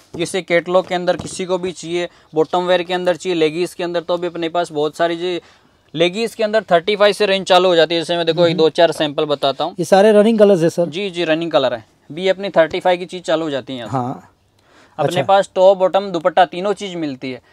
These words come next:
Speaker 2: ओके।
Speaker 1: कस्टमर को दुपट्टा चाहिए, तो दुपट्टा भी अपने पास पन्द्रह रुपये से चालू हो जाता है जी।
Speaker 2: हाँ।
Speaker 1: हो सके तो नेक्स्ट वीडियो आपका दुपट्टा का ही लेने, लेके आएंगे जी।
Speaker 2: बिल्कुल जी।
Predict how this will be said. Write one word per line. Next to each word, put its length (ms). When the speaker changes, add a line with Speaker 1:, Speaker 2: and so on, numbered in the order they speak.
Speaker 2:
ओके। 160
Speaker 1:
कस्टमर 240
को 100
दुपट्टा 400
चाहिए, 220
तो 20
दुपट्टा 340
भी 60
अपने 220
पास 180
पन्द्रह 280
रुपये 200
से 100
चालू 260
हो 100
जाता 240
है 80
जी। 140
Speaker 2:
हाँ। 280
Speaker 1:
हो 140
सके 200
तो 100
नेक्स्ट 320
वीडियो 260
आपका 160
दुपट्टा 400
का 60
ही 80
लेने, 400
लेके 240
आएंगे 300
जी। 80
Speaker 2:
बिल्कुल 480
जी। 180